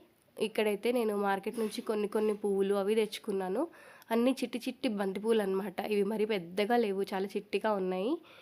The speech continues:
ఇవి గుమ్మాలకి బాగుంటాయి అని చెప్పి వీటిని ఒకటి గుచ్చేసుకుంటున్నాను అనమాట. అలాగే పూజ గదిలో కూడా కొన్ని ఎంత సైజు వరకు కావాలో అంతవరకే గుచ్చుకుంటున్నాను.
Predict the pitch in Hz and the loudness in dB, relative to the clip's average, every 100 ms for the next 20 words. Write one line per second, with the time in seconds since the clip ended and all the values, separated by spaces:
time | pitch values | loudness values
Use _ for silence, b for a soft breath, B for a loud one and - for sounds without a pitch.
0 | B B 226 233 208 226 220 226 233 208 | B B 0 4 4 6 4 4 2 2
1 | 190 190 190 208 202 185 175 185 - 294 | 2 2 -2 -2 -2 -2 -4 -8 -4 2
2 | 339 233 202 B B B - 214 202 196 | 2 2 -2 B B B 6 6 6 0
3 | 190 202 233 214 214 208 - 190 190 190 | -2 -2 -2 0 0 -2 0 -2 0 0
4 | 185 190 180 - - 214 208 196 233 233 | 0 0 -2 -6 -2 0 0 0 -2 0
5 | 214 202 214 208 202 185 190 214 220 202 | -2 0 2 2 2 0 -2 -2 -2 -2
6 | 190 190 185 185 226 220 202 214 226 226 | 0 0 -2 -2 -2 2 2 0 -2 -2
7 | 208 190 196 254 320 190 196 196 196 208 | -2 -2 0 0 2 0 -4 -4 -4 -2
8 | 202 196 - 208 202 185 180 226 | -2 -4 -6 -6 -4 -6 -4 -6